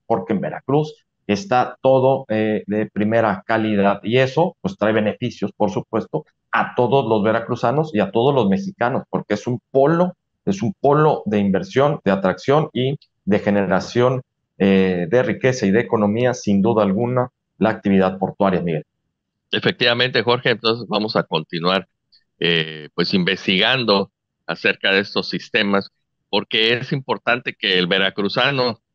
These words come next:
Speaker 2: insisto, el, el veracruzano ciudad y puerto, el, el veracruzano del puerto, los niños, conozcan estos sistemas, para qué sirven, porque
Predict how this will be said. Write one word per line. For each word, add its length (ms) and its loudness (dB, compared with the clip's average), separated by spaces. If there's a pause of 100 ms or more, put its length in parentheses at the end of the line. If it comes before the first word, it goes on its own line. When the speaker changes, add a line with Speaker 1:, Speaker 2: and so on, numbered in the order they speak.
(140)
Speaker 2:
insisto, 380 -6
el, 220 -2 (100)
el 200 -2
veracruzano 800 0 (160)
ciudad 420 0
y 80 -2
puerto, 640 -4 (400)
el, 380 0 (140)
el 120 2
veracruzano 640 2
del 260 2
puerto, 380 0
los 180 0
niños, 440 0 (300)
conozcan 520 0
estos 340 -8
sistemas, 520 -4
para 260 0
qué 160 -8
sirven, 400 0
porque 300 -2